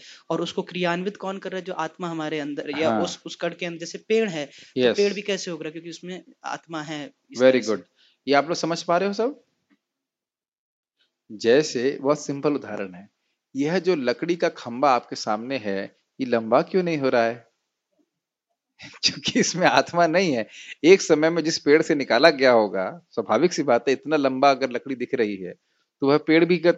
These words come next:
Speaker 2: पेड़ का तना भी तो इतना लंबा होगा ना, लेकिन अब इसमें तो आत्मा है नहीं।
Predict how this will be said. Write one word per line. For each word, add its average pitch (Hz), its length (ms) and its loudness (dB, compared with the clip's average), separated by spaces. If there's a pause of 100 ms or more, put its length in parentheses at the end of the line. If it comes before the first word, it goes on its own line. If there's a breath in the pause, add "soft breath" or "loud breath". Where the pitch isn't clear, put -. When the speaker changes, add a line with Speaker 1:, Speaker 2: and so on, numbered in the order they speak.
(300)
Speaker 2:
पेड़ 156 120 8
का 156 140 4
तना 156 260 4
भी 180 80 6
तो 185 100 2
इतना 175 180 0
लंबा 156 240 2
होगा 165 300 2
ना, 98 140 -6 (760)
लेकिन 120 120 -2
अब 127 80 0
इसमें 143 220 -2
तो 156 80 4
आत्मा 135 280 4
है 156 140 6
नहीं। 170 280 -4